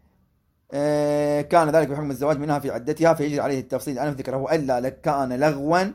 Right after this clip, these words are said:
ولا يوجب التحريم". شنو هذا وإلا؟ المراجعة. نقول:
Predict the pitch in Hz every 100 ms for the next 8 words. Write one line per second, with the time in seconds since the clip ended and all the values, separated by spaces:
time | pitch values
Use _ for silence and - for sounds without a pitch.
0 | - - 156 139 120 131 170 208 170 -
1 | 135 131 127 123 123 123 123 123 120 -
2 | _ _ _ _ - 180 170 160 156 147
3 | 147 151 143 151 143 165 160 151 143 135
4 | 117 139 - _ _ _ _ _ _ _
5 | _ _ _ _ _ _ - 131 127 156
6 | 165 170 175 180